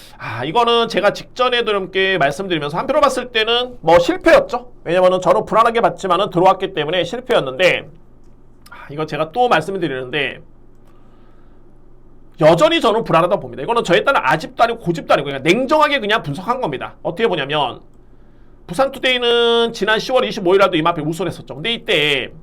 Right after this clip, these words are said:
사 번이 늑발하면서 이 로드스타라는 마필이 빠르고 강했죠. 이 마필이 늑발을 하면서 반사 이익을 얻었던 마필이 부산투데이였습니다. 선행이 편했고요. 그런데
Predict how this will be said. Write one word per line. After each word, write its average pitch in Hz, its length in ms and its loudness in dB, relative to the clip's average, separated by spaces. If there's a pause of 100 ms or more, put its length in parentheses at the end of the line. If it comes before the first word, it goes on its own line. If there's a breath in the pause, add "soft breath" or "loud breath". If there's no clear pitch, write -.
(680)
사 180 440 2
번이 247 320 4
늑발하면서 165 580 0
이 190 180 -4
로드스타라는 247 500 2
마필이 196 300 2
빠르고 226 300 2
강했죠. - 380 -14 (400)
이 190 140 -8
마필이 226 360 2
늑발을 214 380 2
하면서 143 460 0 (380)
반사 233 460 2
이익을 208 220 -2
얻었던 185 240 -2
마필이 165 300 -2
부산투데이였습니다. 139 840 -8 (340)
선행이 202 400 -2
편했고요. 160 360 -8
그런데 185 560 0